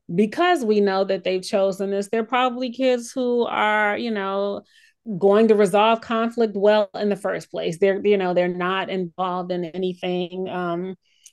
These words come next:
concerning necessarily, but also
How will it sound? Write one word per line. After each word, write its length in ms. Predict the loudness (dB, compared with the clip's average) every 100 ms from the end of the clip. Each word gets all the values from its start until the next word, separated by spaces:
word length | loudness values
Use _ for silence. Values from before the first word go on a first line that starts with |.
| -6
concerning 640 | -2 -2 0 2 4 4
necessarily, 840 | 2 -2 -4 -8 -4 0 0 0 0
but 160 | 2 2
also 540 | 0 -2 -2 -2